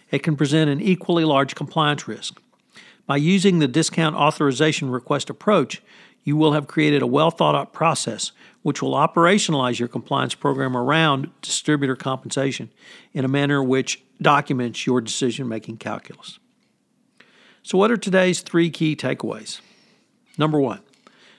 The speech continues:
the creation of a well thought out process which operates as your, operationalizes your compliance program around distributor compensation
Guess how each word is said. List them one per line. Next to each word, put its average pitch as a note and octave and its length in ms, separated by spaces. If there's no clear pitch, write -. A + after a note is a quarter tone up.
the - 80
creation D#3+ 500
of F3+ 80
a D#3+ 40
well D3+ 220
thought D#3 280
out D3 180
process - 500
which - 200
operates D#3 440
as C#3 200
your, C#3+ 260
operationalizes C3+ 1000
your C3 100
compliance D#3 440
program B2+ 480
around D3 320
distributor C#3 480
compensation D3 840